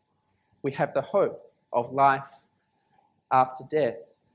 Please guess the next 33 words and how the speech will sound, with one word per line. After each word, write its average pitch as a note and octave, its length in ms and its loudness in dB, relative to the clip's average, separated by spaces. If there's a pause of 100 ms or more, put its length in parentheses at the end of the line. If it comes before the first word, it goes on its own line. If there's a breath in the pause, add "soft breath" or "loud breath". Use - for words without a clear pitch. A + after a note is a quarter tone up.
(560)
I C#3 80 2
hope D#3 260 2
you C#3+ 100 -2
will C#3+ 80 -2
share F3 360 0
that C3+ 320 -2
hope - 320 -2 (920)
in B2+ 80 -6
the C3 80 -4
coming D3 360 -4
days C#3+ 460 2
as B2 140 -8
we C3 80 -4
meet C3 340 -2
with C3+ 140 -10
friends - 680 -2 (840)
and A#2+ 180 -8
family B2+ 320 0
members. B2+ 800 -6 (840)
Because C3+ 280 -6
the C#3 80 -2
third F3+ 340 6
truth - 300 -2
we B2+ 80 -6
see C3+ 340 0
this B2+ 260 -6
morning D3 400 0
is A#2+ 140 -6
that C3+ 180 0
only E3+ 400 2
those D3+ 540 0
found C#3 380 0
worthy D3+ 580 2